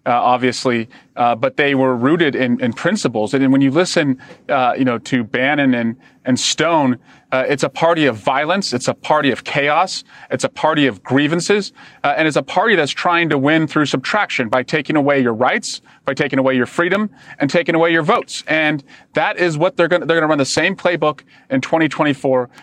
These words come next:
Uh, but Joy, uh, your vo-, your viewers should, uh, rest assured that, uh, the people who support that, that number is, is shrinking. Uh, and that since Donald Trump was elected in twenty sixteen, we won in eighteen, twenty, beat expectations in twenty-two, win the, won the Wisconsin Supreme Court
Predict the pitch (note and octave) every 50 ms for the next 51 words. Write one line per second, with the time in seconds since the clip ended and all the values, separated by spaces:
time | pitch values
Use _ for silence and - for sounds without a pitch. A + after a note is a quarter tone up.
0 | _ - - B2+ B2+ C3 B2+ C#3+ C#3+ B2+ - D#3+ E3+ E3+ F3 E3+ D3+ - C#3 C#3
1 | C#3 C#3+ D3 C3 D3 F3 G3+ G#3+ F#3+ - - D#3 C#3 C3 D#3+ G#3 A3+ G3+ E3 C3+
2 | - - D3+ C3 - _ _ _ _ _ - D3 C#3+ C#3+ C#3 A#2 D#3+ G#3 G#3 -
3 | - D#3+ - - F#3+ G3 F#3+ E3+ C#3 C#3+ C#3 C#3+ - _ _ _ _ _ _ _
4 | - - D3 C#3+ C3 - - - - - - - D3 D3+ - G#3 A3 - G3 D#3+
5 | E3+ D#3 - - E3 - - F#3 G3 F#3+ _ - C3+ C3 B2+ - - E3 F#3 F3+
6 | G3 F#3+ F3 E3 D#3 D3 C#3 C3 - - C#3+ C3 - - - E3+ D#3 C3+ - G2+
7 | F2+ - _ _ _ _ _ _ - C3 B2 C3 C3 - D3 D3 D3+ D3+ D3 C#3+
8 | - - - - G#3 G3 - - F#3 F3+ F3 D#3 - - E3+ - D#3 C#3 D3 C#3
9 | D3 D3 C#3+ - D3 C3 B2+ B2+ - D3 C#3+ C3+ B2+ - C#3+ C3+ - - C#3 B2+
10 | A#2+ A#2 A#2 - - - _ _ - D3 D3+ D3 C3+ C3+ D3 F3+ G3 F3 C#3+ B2+
11 | B2 B2+ _ _ _ _ - D3 D3 C#3 - - F3 G#3 F#3+ - - G3 F#3 F#3
12 | F#3+ F#3 E3+ _ _ _ - - - E3+ E3+ F3 E3+ E3 E3+ E3+ D#3+ - - -
13 | A2 - - F#3+ G3 G3 F#3 F3+ - - F3 E3 - E3 D#3 C3+ - D3+ C#3 D3+
14 | C#3+ C3+ - D#3 D3+ C#3+ C3 - - C#3+ C#3 C#3 C3 B2+ C#3 F3 G3+ G3 F#3+ -
15 | - C3+ D3 F3 G#3 G#3 F#3 E3 D3+ - - - D#3+ D3 - C#3+ C3+ - C3+ -
16 | - D3 C#3+ C#3+ - - D3 D3 E3 -